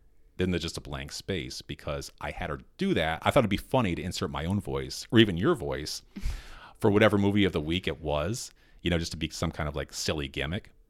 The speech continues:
But what I forgot to do was actually put the name of the movie in there. So it was late Tuesday night. You know, usually we release these on Wednesday.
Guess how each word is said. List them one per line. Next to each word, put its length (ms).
But 80
what 120
I 40
forgot 260
to 80
do 160
was 140
actually 360
put 200
the 40
name 200
of 20
the 80
movie 300
in 100
there. 300
So 460
it 80
was 500
late 380
Tuesday 400
night. 420
You 80
know, 80
usually 340
we 140
release 300
these 120
on 120
Wednesday. 560